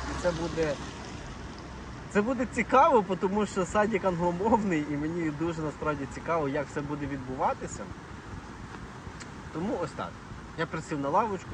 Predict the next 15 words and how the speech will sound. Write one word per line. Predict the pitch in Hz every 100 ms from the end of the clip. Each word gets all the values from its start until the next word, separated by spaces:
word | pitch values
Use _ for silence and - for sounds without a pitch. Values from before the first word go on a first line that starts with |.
| -
щоб | 139
вам | 139 143 131
не | 117
трясти | 135 - 127
камеру, | 160 180 160 139
щоб | 113
вам | 127 117
гарно | 117 113
записати | 113 - - 113 - -
це |
відео. | 117 170 175 120 - - - -
Зараз | 151 143 -
я |
прийду | 127 139 127 117
додому, | 117 143 185 139